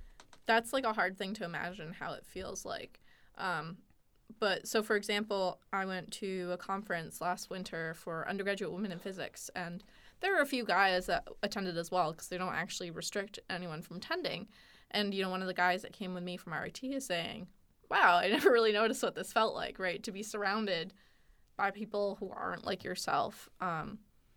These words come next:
and then there's these certain expectations, like, you see people who are like yourself, and you strive to be like them.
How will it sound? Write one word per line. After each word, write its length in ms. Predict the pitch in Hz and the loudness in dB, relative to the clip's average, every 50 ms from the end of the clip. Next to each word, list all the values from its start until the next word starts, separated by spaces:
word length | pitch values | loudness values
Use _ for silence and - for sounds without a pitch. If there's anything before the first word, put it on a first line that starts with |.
| - - - | -20 -8 -2
and 220 | - 214 214 202 | 0 0 2 2
then 200 | 196 202 202 202 | 2 2 2 2
there's 260 | 202 208 196 196 196 - | 4 2 2 2 0 0
these 180 | 202 202 196 | -2 -2 -2
certain 260 | - 202 202 - 196 | -2 -2 -2 0 -2
expectations, 640 | 175 - - - 208 - 247 247 240 - 202 190 190 - | -4 -4 -4 -6 -4 -2 -2 -2 -2 -2 -4 -4 -2 -2
like, 180 | 156 170 - | -4 -4 -4
you 100 | 202 196 | -6 -8
see 600 | 190 - - - - 262 247 226 185 196 185 190 - - - - - - _ _ _ - - - _ | -6 -6 -6 -4 -2 0 0 0 0 0 -2 -4 -8 -20 -20 -20 -20 -20 _ _ _ -20 -20 -20 _
people 560 | - - 269 240 - 220 202 196 185 180 175 - - | 0 0 0 2 4 4 4 6 6 4 2 0 -2
who 100 | - 220 | 0 2
are 80 | 214 202 | 2 4
like 220 | 202 196 190 - | 2 0 0 0
yourself, 640 | 190 190 196 - 175 - 190 170 160 - - - - _ _ - - - | -2 -2 0 0 2 4 4 2 2 -2 -8 -16 -20 _ _ -20 -10 -4
and 220 | - 208 202 196 196 | 0 0 2 2 0
you 160 | 196 196 185 | 0 -2 -2
strive 280 | 185 - - 180 185 | -2 0 0 0 0
to 80 | - 190 | -2 -2
be 120 | 185 170 | -2 -2
like 200 | 151 - 180 - | 0 -2 -2 -2
them. 300 | - 117 127 - - 220 | -2 -2 -2 -4 -6 -10